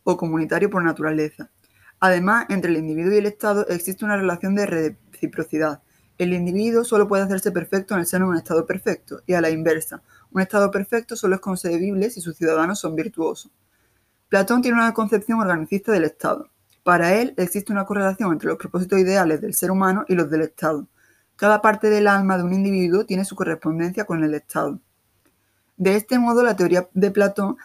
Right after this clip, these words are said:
se desarrolla en íntima conexión con su ética. Los principios de justicia son los mismos para el individuo que para el Estado.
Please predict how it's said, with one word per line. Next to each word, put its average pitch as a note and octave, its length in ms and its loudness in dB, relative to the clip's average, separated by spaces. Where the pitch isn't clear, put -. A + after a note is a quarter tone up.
se - 140 -2
desarrolla F3 400 2
en G3 80 0
íntima F#3+ 280 0
conexión E3+ 380 -2
con F3+ 160 -4
su D#3 180 -2
ética. - 380 -6
Los F3 160 -2
principios F#3+ 420 -2
de A3+ 60 2
justicia A3 640 -2
son F#3 220 -2
los F#3+ 80 2
mismos F3 260 0
para F3+ 160 2
el D#3+ 80 -2
individuo D#3 360 0
que - 100 -6
para E3 180 2
el F3 80 0
Estado. E3+ 440 -2